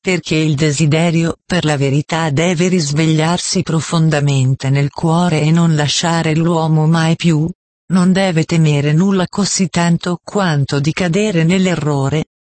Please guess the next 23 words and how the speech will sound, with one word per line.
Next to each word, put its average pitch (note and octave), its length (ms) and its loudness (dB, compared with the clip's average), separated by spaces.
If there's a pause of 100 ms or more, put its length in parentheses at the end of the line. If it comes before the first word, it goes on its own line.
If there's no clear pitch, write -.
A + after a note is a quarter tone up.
(160)
e G3+ 120 -2
per G3+ 220 -6
questo G3 420 -2
si E3+ 220 -2
deve E3+ 360 0
rivolgere D3+ 880 0
a C#3+ 40 0
me C#3+ 140 0
nel C#3+ 200 2
cuore D#3+ 560 0
e E3 120 0
chiedere D3 680 0
a D3 120 0
me D#3+ 120 2
l'apporto D#3+ 680 -4
di D3 140 0
verità C#3 520 0
ed C#3 140 -2
allora D3+ 460 0
gli F#3 200 0
viene G#3 460 0
anche D#3 320 0
portato. C3 680 -4